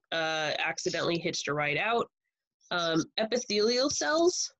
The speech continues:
from the end of the small intestine and throughout the whole large intestine that get shed, uh, like exfoliating your skin. Obviously, there's gonna be a lot of mucus, and then the remaining water and salts.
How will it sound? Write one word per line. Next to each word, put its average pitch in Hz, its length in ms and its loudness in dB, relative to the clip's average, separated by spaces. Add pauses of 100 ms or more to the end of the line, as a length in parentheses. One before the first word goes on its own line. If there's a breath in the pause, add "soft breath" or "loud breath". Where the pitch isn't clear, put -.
(200)
from 220 300 2
the - 160 0
end 202 140 0
of 208 80 2
the 196 100 0
small 190 260 2
intestine 196 500 0
and 180 260 0
throughout 170 340 0
the 190 80 -2
whole 160 220 2
large 190 260 2
intestine 277 520 0
that 233 100 0
get 220 300 -2
shed, 226 460 -2 (800)
uh, 175 260 2
like 180 200 2
exfoliating 180 680 2
your 156 80 2
skin. 233 480 -2 (180)
Obviously, 220 420 2
there's 220 180 4
gonna 226 180 4
be 202 120 4
a 185 40 4
lot 170 140 4
of 175 80 4
mucus, 269 560 0
and 214 120 2
then 208 120 4
the 196 100 4
remaining 202 720 4
water 170 420 2 (140)
and 147 180 0
salts. - 560 -4